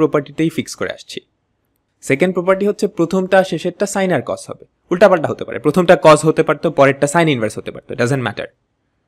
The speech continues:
বুঝছো? প্রথম আর শেষে sine আর cos থাকলেই হয়, একটা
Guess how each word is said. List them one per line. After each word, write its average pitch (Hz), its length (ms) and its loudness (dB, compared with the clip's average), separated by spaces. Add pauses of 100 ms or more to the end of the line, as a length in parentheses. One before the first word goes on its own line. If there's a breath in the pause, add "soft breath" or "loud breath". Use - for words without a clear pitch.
(160)
বুঝছো? 135 240 0 (400 soft breath)
প্রথম 160 320 0
আর 175 120 0
শেষে 170 180 -2 (100)
sine 180 240 2
আর 156 120 2
cos 127 220 2
থাকলেই 101 280 -6
হয়, - 160 -4
একটা - 140 0